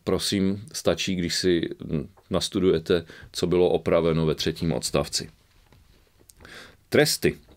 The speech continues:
Zákaz řízení motorových vozidel na železnici. Policista hodnotí zásah. Připouštím, že to byl omyl,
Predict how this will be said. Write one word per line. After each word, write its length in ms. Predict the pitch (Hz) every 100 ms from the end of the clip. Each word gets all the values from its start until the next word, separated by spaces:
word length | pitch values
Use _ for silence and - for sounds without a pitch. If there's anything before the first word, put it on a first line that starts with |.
| _ - - - -
Zákaz 480 | 107 175 - 101
řízení 520 | 82 120 120 143 139 131
motorových 540 | 107 127 123 107 80
vozidel 440 | 85 85 92 87
na 120 | 76 78
železnici. 800 | 92 98 87 90 80 - 71 - _ _ _ _ _ - - - _ _ - - - _ _
Policista 880 | 104 110 117 131 - - 120 120 156 - _
hodnotí 480 | - 95 98 92 101
zásah. 600 | 92 87 80 92 98 - - - - - _
Připouštím, 680 | - 120 139 175 185 - 117
že 140 | 98
to 140 | 113 147
byl 200 | 160 160
omyl, 500 | 117 95 95 95 107